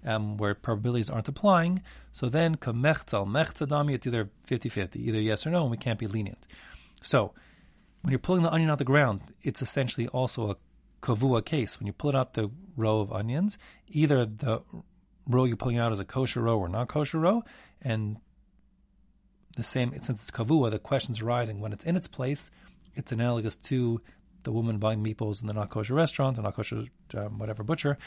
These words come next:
And that being the case, um, we say that you can't apply kol de parish, meruba parish. Instead, it's called kavua kamechza al mechza. It's a fifty fifty, and therefore the onions, even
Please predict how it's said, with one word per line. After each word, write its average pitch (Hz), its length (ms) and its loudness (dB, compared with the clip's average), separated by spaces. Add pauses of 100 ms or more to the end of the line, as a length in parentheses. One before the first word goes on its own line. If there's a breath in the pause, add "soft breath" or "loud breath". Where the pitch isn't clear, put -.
(380 loud breath)
And 123 100 0
that 131 140 0
being 123 80 -2
the 110 80 -4
case, 113 360 -4 (300 loud breath)
um, 113 220 -4
we 113 100 -2
say 117 280 -2
that 104 180 -4 (260)
you 117 140 -6
can't 139 340 -2
apply 117 280 -4
kol 120 200 -6
de 110 60 -8
parish, 117 260 -4
meruba 135 300 0
parish. 196 400 0 (260 loud breath)
Instead, 117 320 -4
it's 107 140 -4
called 107 240 -4
kavua 117 300 0
kamechza 120 440 -4
al 107 80 -4
mechza. 175 400 2
It's - 120 -4
a 120 40 -8
fifty 120 300 -2
fifty, 147 320 0
and 113 100 -2
therefore 117 360 -2 (260 loud breath)
the - 100 -6
onions, 131 320 2
even 131 200 0